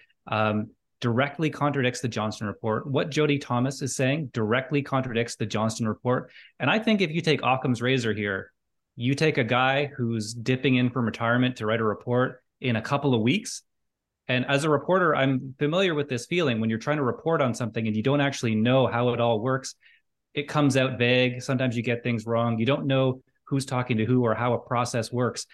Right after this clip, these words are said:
And that seems to me to be the problem here. Johnson just didn't understand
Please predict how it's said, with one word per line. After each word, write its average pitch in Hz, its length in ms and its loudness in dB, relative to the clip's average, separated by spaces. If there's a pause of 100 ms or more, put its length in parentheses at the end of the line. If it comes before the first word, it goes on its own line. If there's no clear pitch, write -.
(200)
And 113 240 -2
that 175 260 0
seems 180 280 0
to 135 80 0
me 143 120 4
to 127 80 2
be 120 80 4
the 107 80 0
problem 127 320 2
here. 98 160 0
Johnson 156 420 0
just 123 220 -4
didn't 131 220 0
understand 117 640 -2